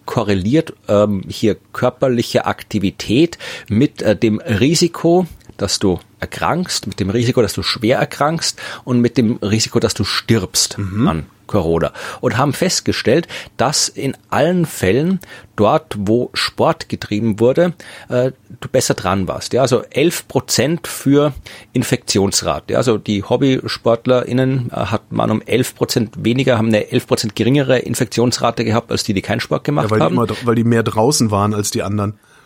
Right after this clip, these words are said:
Speaker 1: Ich weiß jetzt nicht, ob der Sport, das quasi Outdoor-Sport ist. Es ist, ist quasi der Sport ist hier, ähm, jetzt nicht aufgeschlüsselt nach Disziplin, sondern
Speaker 2: Mhm.
Speaker 1: da geht's wirklich nur um,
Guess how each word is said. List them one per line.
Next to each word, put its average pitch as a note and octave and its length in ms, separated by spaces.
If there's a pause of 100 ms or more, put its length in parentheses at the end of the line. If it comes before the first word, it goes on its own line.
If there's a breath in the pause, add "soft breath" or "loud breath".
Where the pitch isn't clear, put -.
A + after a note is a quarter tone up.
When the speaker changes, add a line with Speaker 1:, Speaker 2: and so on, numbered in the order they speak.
(140)
Speaker 1:
Ich C#3 160
weiß A#2 120
jetzt B2 120
nicht, B2 120
ob - 80
der G#2+ 140
Sport, - 320
das B2 120
quasi B2 220
Outdoor-Sport A2+ 760
ist. - 140
Es C#3 180
ist, C3 300
ist - 240
quasi B2+ 140
der C3 100
Sport - 420
ist B2+ 160
hier, C3 260 (400 loud breath)
ähm, A#2+ 340 (140)
jetzt - 360
nicht - 240
aufgeschlüsselt A2+ 520
nach C#3+ 140
Disziplin, A#2+ 640
sondern C3 160
Speaker 2:
Mhm. G#2+ 40
Speaker 1:
da G#2 60
geht's - 240
wirklich B2 280
nur A#2+ 260
um, A2+ 160